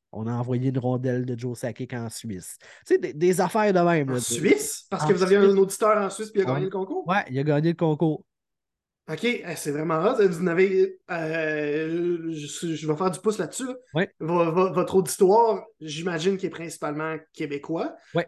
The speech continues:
Speaker 2: Mais t'as-tu des stats sur, mettons, là, à l'extérieur du Québec ? Parce qu'il y a des fans du Canadien partout dans le monde.
Speaker 1: Ouais,
Speaker 2: Fait
Speaker 1: ouais,
Speaker 2: que
Speaker 1: ouais.
Speaker 2: est-ce que vous avez des fans de la poc partout dans le monde ?
Speaker 1: On a des auditeurs,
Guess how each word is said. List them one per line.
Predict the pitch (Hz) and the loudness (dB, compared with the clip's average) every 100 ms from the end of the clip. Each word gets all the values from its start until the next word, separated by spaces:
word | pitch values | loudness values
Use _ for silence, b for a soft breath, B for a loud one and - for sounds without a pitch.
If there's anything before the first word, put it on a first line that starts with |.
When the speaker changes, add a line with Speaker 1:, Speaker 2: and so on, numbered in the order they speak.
| _ | _
Speaker 2:
Mais | 165 165 | -4 0
t'as-tu | 170 160 - | 0 -2 -2
des | 185 190 | 2 0
stats | 185 202 226 | 2 -2 -2
sur, | - 196 202 196 | 2 4 6 4
mettons, | 151 180 175 | 2 -4 -6
là, | 160 | -4
à | 151 | -6
l'extérieur | 160 - 170 160 170 165 | -6 -6 -4 -2 -2 -4
du | 147 | -6
Québec ? | 175 156 202 202 | -6 -4 -6 -6
Parce | - | -10
qu'il | 165 156 156 | -6 -4 -4
y | 151 | -6
a | |
des | 151 | -6
fans | 165 208 | -2 0
du | 202 - | 0 0
Canadien | 190 170 170 | -4 -2 -4
partout | 208 147 196 | -6 -6 -4
dans | 180 | -4
le | 180 | -2
monde. | 190 | -2
Speaker 1:
Ouais, | |
Speaker 2:
Fait | 247 | 0
Speaker 1:
ouais, | 180 | 0
Speaker 2:
que | 196 | 0
Speaker 1:
ouais. | 214 | -2
Speaker 2:
est-ce | 147 | -4
que | 185 | -4
vous | 175 | -2
avez | 170 185 | -2 -2
des | 180 170 | -2 -4
fans | 180 185 190 175 b b - | -2 -2 -2 -8 b b -6
de | 165 | 0
la | 202 156 | 0 0
poc | 180 185 | -2 -6
partout | 185 - 190 | -6 -8 -6
dans | 175 | -4
le | 180 | -6
monde ? | 349 - _ - | -8 -14 _ 0
Speaker 1:
On | 156 170 | 2 4
a | 220 | 2
des | 196 180 | 2 2
auditeurs, | 208 240 - 202 226 240 | 2 -2 -2 0 2 0